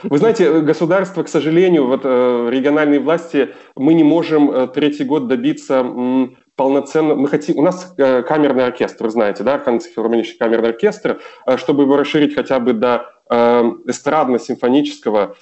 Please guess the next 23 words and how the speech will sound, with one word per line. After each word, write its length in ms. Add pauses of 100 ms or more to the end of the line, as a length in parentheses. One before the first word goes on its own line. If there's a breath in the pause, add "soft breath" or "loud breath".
э, 120
мы 140
подавали 380
заявки, 520
э, 340
мы 160
понимали, 420
что 160
мы 80
хотели, 320
у 60
нас 160
были 160
амбиции, 460
у 40
нас 180
есть 160
понимание 400
того, 260
где 160
мы 180
возьмём 320
музыкантов. 540